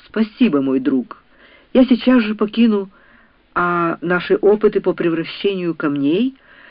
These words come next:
в другой раз, позже. Это слишком важно.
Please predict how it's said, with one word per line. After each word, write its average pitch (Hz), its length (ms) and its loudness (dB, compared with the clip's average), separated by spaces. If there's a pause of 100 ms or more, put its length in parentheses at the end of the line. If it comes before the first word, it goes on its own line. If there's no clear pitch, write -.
(140)
в 180 120 -4
другой 233 360 4
раз, 135 200 -2 (320)
позже. 147 500 2 (240)
Это 202 180 -4
слишком 233 480 2
важно. 143 480 -4